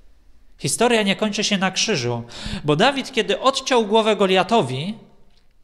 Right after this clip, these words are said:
wiecie, gdzie ją zabrał? Werset pięćdziesiąty czwarty. Do Jerozolimy. Najprawdopodobniej nie do samej Jerozolimy.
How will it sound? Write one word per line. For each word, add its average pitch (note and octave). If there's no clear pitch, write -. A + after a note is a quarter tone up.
wiecie, D3+
gdzie D#3
ją C#3+
zabrał? C3+
Werset E3
pięćdziesiąty D#3+
czwarty. C#3
Do C#3
Jerozolimy. D3+
Najprawdopodobniej F3
nie A#3
do F3+
samej F3
Jerozolimy. D3+